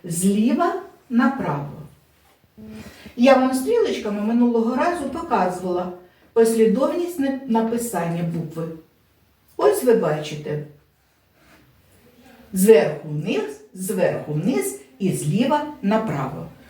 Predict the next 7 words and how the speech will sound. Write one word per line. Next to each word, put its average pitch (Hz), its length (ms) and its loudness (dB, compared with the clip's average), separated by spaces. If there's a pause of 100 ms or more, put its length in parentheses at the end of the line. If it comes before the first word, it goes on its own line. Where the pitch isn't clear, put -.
(140)
Дуже 311 320 4
добре. 147 420 -4 (1900)
Зараз 190 420 4
ми 175 140 -6
з 156 120 -8
вами 208 360 -2 (440)
будемо 254 600 0